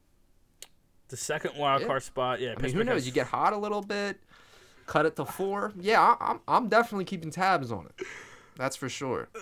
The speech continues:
Speaker 1: Definitely, but I, I guess that's just the optimism in me,
Speaker 2: Y-, y-,
Speaker 1: Danny.
Speaker 2: you have to, otherwise you go insane. It's like, what do you watch the games for, you know?
Speaker 1: Yeah.
Speaker 2: It's like, if they're not gonna tank for Bedard and they're gonna win hockey games, I might as well, like, enjoy it,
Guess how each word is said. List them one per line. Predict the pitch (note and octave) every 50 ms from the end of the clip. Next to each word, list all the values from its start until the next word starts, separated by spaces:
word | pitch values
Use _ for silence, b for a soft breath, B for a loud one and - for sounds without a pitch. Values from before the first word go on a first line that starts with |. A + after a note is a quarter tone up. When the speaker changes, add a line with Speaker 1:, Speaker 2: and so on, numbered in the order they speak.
| - - - - - F#3+
Speaker 1:
Definitely, | - A3+ A#3 B3+ - - - D4 D3 C3 B2 A#2+ A#2 A#2
but | C3+ B2+ B2+ B2+
I, | B2 C#3+ D#3 D#3 -
I | B2+ E3+
guess | E3 F3 E3
that's | - F3+ -
just | - D#3 -
the | C3+ G#2+
optimism | A#2+ C3 C3 - - B2+ A#2+ A#2 A#2+ A#2+ A2+ A2+ A2 - - - -
in | B2 B2 A#2 A2
me, | G#2+ G#2+ G2+
Speaker 2:
Y-, | G2+ -
y-, | D3+ D3+
Speaker 1:
Danny. | - D#3 C#3 C#3+
Speaker 2:
you | B2
have | A2 C3+ B2 A2+ G#2 -
to, | - F2+
otherwise | F#2 B2 B2+ A#2+ A#2+ A#2+ A#2
you | A#2+
go | A#2 A#2 G#2+
insane. | G#2 F#2 - - - G2 F2+ D#2+ - -
It's | G2 -
like, | A2+ A2
what | A#2+ B2
do |
you | B2 B2
watch | A#2+ A#2 A2+ A2+ -
the | -
games | G2+ F#2+ G2+ F#2+ F#2+ F#2+
for, | - - - - D2+ E2
you | E2 E2+
know? | E2+ F2+ F#2 - - - -
Speaker 1:
Yeah. | - B2 A2 F#2 F2 - - G#2 - - -
Speaker 2:
It's | - B2+ -
like, | C3+ A#2
if | A2+
they're | - C3+ B2+
not | A#2+ B2 -
gonna | C3 A2
tank | G#2+ - - G#2+ A2 -
for | - G2+
Bedard | F#2 F#2+ F#2 F#2 F#2 G2+ G2 F2+ F2+ F2+ -
and | - G2+
they're | G2+
gonna | G2 G#2 G2+ G#2+ G#2
win | G2 G2 G2 G#2
hockey | F#2 G2+ G2 G#2+ A2 - F2+
games, | F2 E2+ E2+ F2 F2 F#2 F2
I | F2+
might | F2+ F#2+ G2 G#2
as | G2+ G2+
well, | G2+ G#2 G2+ G2
like, | F2+ F2+ F2+ - -
enjoy | F2+ F2+ G2+ A2+ A#2+ A#2
it, | A2 A2+